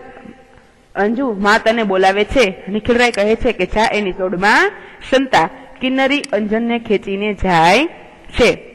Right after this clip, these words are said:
શું થાય છે વિદ્યાર્થી મિત્રો કે નિખિલરાય છે ઈ વધુ નોખી જાય એટલા માટે કિન્નરીની મા છે ઈ કિન્નરીને મોકલે છે અને કહે છે કે ભાઈને ત્યાંથી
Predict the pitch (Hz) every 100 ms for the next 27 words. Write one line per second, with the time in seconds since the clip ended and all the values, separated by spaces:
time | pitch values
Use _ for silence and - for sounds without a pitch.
0 | - - - 262 262 262 262 226 202 185
1 | 202 185 190 202 285 - - - _ _
2 | _ - 240 233 208 269 294 285 277 254
3 | 202 208 - - - - 180 202 254 -
4 | - 202 214 311 330 262 226 233 208 196
5 | 196 - - 214 202 196 233 277 214 214
6 | 254 294 294 285 220 190 262 - 214 214
7 | 285 - - - - 233 208 208 214 226
8 | 220 220 247 269 269 220 226 190 214 247
9 | 240 220 220 233 202 190 226 226 185 175
10 | 202 277